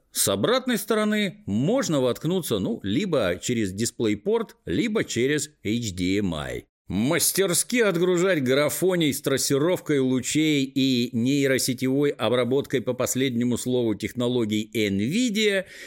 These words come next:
это не единственное назначение док-станции.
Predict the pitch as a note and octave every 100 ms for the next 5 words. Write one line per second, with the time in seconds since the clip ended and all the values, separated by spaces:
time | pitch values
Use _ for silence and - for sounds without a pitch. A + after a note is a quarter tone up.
0 | - C4+ - C#4+ C4+ - - A3 A#3+ G3
1 | C#3+ F3 - D#3+ D3+ D3 C#3+ C3+ C#3 C#3+
2 | C3+ C3 A#2+ B2+ A2+ - C3 B2 A2+ -
3 | A2 A2